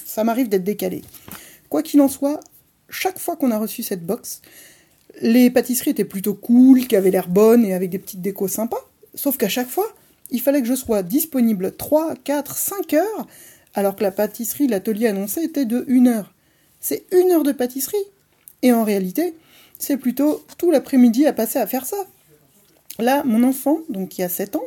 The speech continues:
qui est plutôt autonome, assez, qui, qui fait de la pâtisserie régulièrement avec moi, doit faire un brownie, des sablés en forme de feuilles. Ensuite, elle va mettre les feuilles sur le brownie. Elle va décorer avec du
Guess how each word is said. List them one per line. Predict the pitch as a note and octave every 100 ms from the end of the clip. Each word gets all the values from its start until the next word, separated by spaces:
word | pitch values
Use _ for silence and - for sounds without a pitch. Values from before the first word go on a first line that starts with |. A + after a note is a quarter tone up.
| F#4
qui | F#3+
est |
plutôt | - - C#4 C4+ C4
autonome, | C4 C4+ C4 C#4 C#4 C4+
assez, | - A#3 - B3 B3+ B3 A#3
qui, | A3
qui | A3 C4+
fait | E4+
de |
la | D4
pâtisserie | C#4 C4+ - D#4+
régulièrement | C4 B3 B3 B3 B3+
avec | G3+ F#3
moi, | B3 C#5 _ _ - - - _ _ _ _ _ _ _
doit | F#3+ B3+ E4+
faire | - G3 E3+ - _ _ - - _ _ _ -
un | A3+
brownie, | G#3 C4+ D4+ C4+ - _ _ _ _ _ _ _ -
des | G3+ G#3+
sablés | - C#4 C#4+
en | C4+
forme | C4 A3+
de | A3
feuilles. | G#3+ - A#3 F#4 G#4 - _ _
Ensuite, | A#3+ B3 D4 C4
elle | G3+
va | G3+
mettre | G#3+ D4
les | C4+
feuilles | B3+ C4+ B3 G3
sur | F#3+ C#4+
le | C4
brownie. | G#3 G#3 A#3+ A#4+ _ _ _ _ _ -
Elle | G3+
va | F#3+
décorer | G3 A3+ B3 B3+
avec | B3 G#3 F3
du | F3+